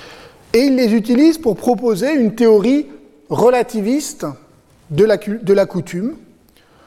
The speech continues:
théorie résumée par cette célèbre phrase du, qu'on trouve donc dans l'essai sur les cannibales, « Chacun appelle barbarie ce qui n'est pas de son usa-, de son usage. » Ou encore,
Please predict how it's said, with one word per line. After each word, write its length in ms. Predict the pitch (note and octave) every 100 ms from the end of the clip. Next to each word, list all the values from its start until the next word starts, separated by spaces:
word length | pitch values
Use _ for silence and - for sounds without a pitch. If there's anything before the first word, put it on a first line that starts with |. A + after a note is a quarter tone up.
| _ _ _ _ _ _ - - - - -
théorie 460 | A3 G3+ E3+ A#3+ C#4
résumée 460 | G3+ E3 F#3 A3
par 200 | A#3 E3
cette 220 | - F3
célèbre 420 | - F#3+ F#3+ D#3 D#3
phrase 600 | - G#3 B3+ D4 F#3 D#3+ - E4+ D4
du, 460 | D#3 D3 D3 D3 F3
qu'on 160 | D#3 B2
trouve 300 | - G#3+ G3
donc 160 | D3+
dans 140 | C#3+ C#3
l'essai 300 | C#3+ - E3+
sur 180 | E3+ C#3+
les 80 |
cannibales, « 680 | B2+ C#3+ C3 B2+ D#3+ B3 D4 - - - _ _
Chacun 720 | - - A3 A3 A#3+ A#3 G3+ D3+ - _ -
appelle 440 | F3 - G3+ F3+
barbarie 680 | C#3+ F#3 F3 E3 C#3 F#3 B3+ - - _
ce 200 | - G#3+
qui 200 | - F3
n'est 140 | D3
pas 460 | F#3+ F#3 A#3 - -
de 160 | D3+ D3+
son 220 | - F3
usa-, 320 | D#3+ C3 C3+
de 160 | F#3+ D#3+
son 220 | - F3+
usage. » 480 | C#3+ B2+ C3 - - - - - - - - - - - -
Ou 160 | A#3 G#3+
encore, 680 | E3+ - F3+ A3+ D4+ -